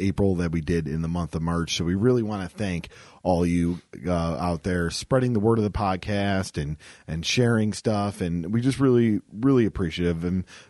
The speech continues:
of course, you know, you can listen to us on Spotify and Google Podcasts and Apple Podcasts,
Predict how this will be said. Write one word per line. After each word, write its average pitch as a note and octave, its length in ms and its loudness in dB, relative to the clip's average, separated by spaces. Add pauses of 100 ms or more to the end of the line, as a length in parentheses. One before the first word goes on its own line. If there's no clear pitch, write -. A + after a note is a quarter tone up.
of F#2+ 160 -2
course, A2 340 2
you G#2+ 80 0
know, G2+ 140 2
you F#2+ 180 0
can G2 180 -2
listen F#2+ 220 -4
to G2+ 140 0
us F2+ 100 -2
on E2+ 140 -2
Spotify F2 920 -2
and D2+ 140 -6
Google E2+ 240 -2
Podcasts E2+ 800 -2
and D#2 80 0
Apple D#2 240 -4
Podcasts, D#2 640 -2